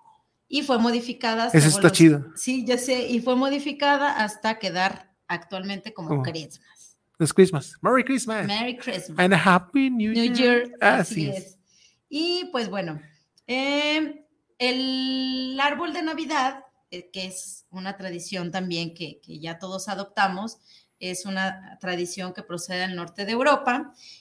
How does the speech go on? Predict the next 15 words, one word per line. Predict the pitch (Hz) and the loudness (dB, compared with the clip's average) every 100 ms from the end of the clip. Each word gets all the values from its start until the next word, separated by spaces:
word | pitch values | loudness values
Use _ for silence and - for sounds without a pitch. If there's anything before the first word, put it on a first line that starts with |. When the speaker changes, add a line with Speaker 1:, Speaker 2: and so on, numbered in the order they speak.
| _ | _
Speaker 1:
y | - 277 320 | -4 2 4
el | 294 - | 2 0
primer, | 214 226 233 247 247 285 - _ | -2 0 2 4 2 -2 -12 _
la | 226 214 | -2 -2
primer | 208 220 226 | 0 0 0
representación | 254 240 240 226 214 226 220 | -2 -2 -2 -2 -4 -2 -2
del | 233 | 0
Belén, | 240 247 240 240 | 0 0 0 0
o | |
lo | 226 196 | -2 -6
que | 180 | -10
nosotros | 175 190 - 208 | -12 -14 -16 -16
conocemos | 190 180 190 196 | -16 -14 -12 -12
como | - 214 | -8 -4
nacimiento, | 226 233 262 277 302 240 202 214 285 | -2 -2 0 0 2 2 0 -6 -12